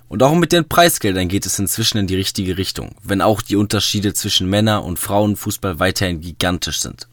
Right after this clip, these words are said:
Die uefa hat in diesem Jahr die Preisgelder im Vergleich zur letzten E M verdoppelt. Sechzehn Millionen Euro werden an alle Teilnehmer ausgeschüttet.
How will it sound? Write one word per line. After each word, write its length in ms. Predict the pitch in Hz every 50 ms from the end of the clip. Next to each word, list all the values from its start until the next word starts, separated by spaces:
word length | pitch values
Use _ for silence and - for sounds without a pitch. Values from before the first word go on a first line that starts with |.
| _ _ _ _ -
Die 80 | 120
uefa 380 | 120 120 131 156 170 - - 170
hat 120 | 151 131
in 120 | 143 127 117
diesem 260 | 135 151 165 175 156
Jahr 260 | 120 113 113 127 143
die 140 | 127 110 101
Preisgelder 800 | 87 - - 107 107 120 - - - 104 101 104 101 127 139 123
im 120 | 107 107
Vergleich 380 | - 101 87 104 107 113 113 -
zur 160 | - - 98
letzten 380 | 101 117 - - - - 110
E 100 | 90 76
M 160 | 92 107 120 117
verdoppelt. 800 | - - 104 85 - - 131 135 127 - - - - - - - - - - - - -
Sechzehn 560 | - 90 98 143 151 - - - 170 165 156
Millionen 300 | 143 127 131 127 123 113
Euro 420 | 104 117 135 131 113 117 127 123 110
werden 240 | 95 90 90 90 90
an 120 | 85 -
alle 260 | - 104 113 117 113
Teilnehmer 460 | - - - 101 101 104 104 92 87 76
ausgeschüttet. 720 | 82 87 - - - - - - - - 117 - - -